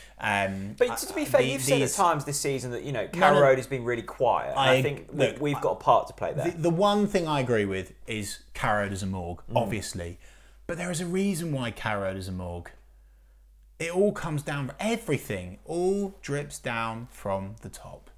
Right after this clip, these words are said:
Speaker 2: Mm.
Speaker 1: You know, the words from your leadership matter, the way that you conduct yourself, um, what you, what you put into the public forum, it, it, uh, it's, it's critical. It
Speaker 2: Mm.
Speaker 1: makes sense, and it's,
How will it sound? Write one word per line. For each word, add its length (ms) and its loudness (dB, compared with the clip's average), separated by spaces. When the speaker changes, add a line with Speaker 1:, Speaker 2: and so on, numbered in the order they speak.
Speaker 2:
Mm. 220 -8
Speaker 1:
You 120 -6
know, 180 -4
the 100 -8
words 640 0
from 160 -8
your 180 -2
leadership 520 -6
matter, 500 -10
the 80 -10
way 220 -4
that 120 -8
you 160 -8
conduct 500 -8
yourself, 640 -4
um, 580 -4
what 220 -8
you, 440 -4
what 160 -4
you 120 2
put 300 0
into 380 2
the 80 -2
public 380 -2
forum, 440 -2
it, 160 -10
it, 220 -10
uh, 240 -8
it's, 260 -6
it's 200 -6
critical. 560 -2
It 100 -2
Speaker 2:
Mm. 40 -2
Speaker 1:
makes 200 -4
sense, 440 -4
and 100 -4
it's, 300 -8